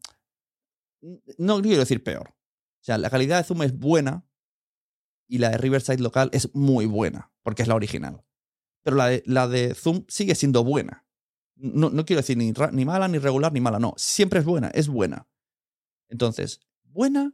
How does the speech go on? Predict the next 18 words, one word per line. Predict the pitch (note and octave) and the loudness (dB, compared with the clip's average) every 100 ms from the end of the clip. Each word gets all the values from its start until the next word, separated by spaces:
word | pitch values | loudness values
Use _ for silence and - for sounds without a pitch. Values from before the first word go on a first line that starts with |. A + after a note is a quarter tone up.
| _ | _
y | - D3+ | -18 -8
cómodo | - G3+ G3+ F#3+ A3 C#4+ _ _ | 0 2 4 2 -2 -4 _ _
para | - C3+ | -2 0
todo | D3 D#3 | 2 2
el | |
mundo, | D3+ E3 | 2 -2
para | - D3 | 0 0
toda | E3 | 2
la | D#3+ | 0
familia, | D3 D#3+ F3 G3 - _ _ _ _ _ - | 0 0 -2 -4 -10 _ _ _ _ _ 0
o | C#3+ | 2
muy | D#3+ E3 | 4 2
buena | D#3 E3 E3+ G3+ A3+ _ _ _ _ - | 2 0 -2 -4 -8 _ _ _ _ 0
con | D#3 | 2
un | D#3+ | 4
montón | D3+ D#3 D#3 | 2 2 2
de | C#3+ | 0
handicaps | - C#3 C#3+ C#3+ D#3+ D#3+ - - | 0 0 0 -2 -2 -4 -10 -14